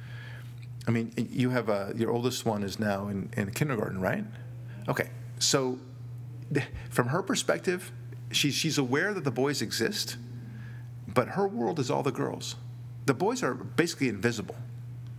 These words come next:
That they're basically paperweights, <laughs> the way she views them. And, and likewise, the boys view the girls as invisible also. It's, it's only their world. That, and they, they just gravitate toward each other.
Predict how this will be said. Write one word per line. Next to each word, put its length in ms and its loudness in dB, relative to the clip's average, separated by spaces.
That 160 4
they're 220 4
basically 680 0
paperweights, 640 0
<laughs> 260 -8
the 160 4
way 120 4
she 160 2
views 280 0
them. 220 -4
And, 300 4
and 180 4
likewise, 480 2
the 80 4
boys 460 2
view 240 2
the 100 2
girls 600 2
as 520 2
invisible 440 4
also. 360 -2
It's, 160 -2
it's 240 0
only 280 2
their 160 4
world. 300 0
That, 180 2
and 120 6
they, 80 4
they 180 4
just 220 0
gravitate 460 2
toward 240 4
each 120 0
other. 300 0